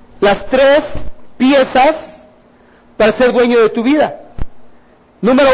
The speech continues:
uno, tú requieres, ¿qué dijimos? Número uno, ¿requieres qué?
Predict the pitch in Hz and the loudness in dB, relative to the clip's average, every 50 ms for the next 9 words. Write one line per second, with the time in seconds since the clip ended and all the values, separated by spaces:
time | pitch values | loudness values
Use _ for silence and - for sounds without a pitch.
0 | 285 302 302 339 330 330 285 277 277 262 - - 285 277 269 - - - - - | 2 2 2 0 0 0 0 0 0 0 0 0 0 0 0 -2 -4 -14 -20 -20
1 | - _ - 254 277 294 277 240 233 220 220 277 302 339 349 339 - - - - | -18 _ -2 0 2 2 0 0 -2 -2 -2 0 0 0 -2 -2 -8 -18 -20 -20
2 | _ _ _ _ _ _ _ - - _ - - - - _ _ - - - - | _ _ _ _ _ _ _ -20 -20 _ -20 -20 -20 -20 _ _ -20 -20 -20 -20
3 | - - - - - _ _ _ _ _ _ - _ - - - _ - 208 196 | -20 -20 -20 -20 -20 _ _ _ _ _ _ -20 _ -20 -20 -20 _ -8 -2 0
4 | 233 247 262 269 277 277 269 269 247 226 233 269 262 254 - - 285 320 359 403 | 2 2 4 2 2 2 2 2 0 0 0 0 0 0 0 0 0 2 2 0